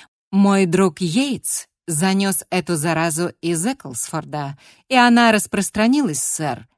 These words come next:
Как знаете ли, неизбежно распространяются подобные вещи.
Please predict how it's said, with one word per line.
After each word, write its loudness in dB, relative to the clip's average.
Как -2
знаете -2
ли, -2
неизбежно -2
распространяются -6
подобные -6
вещи. -8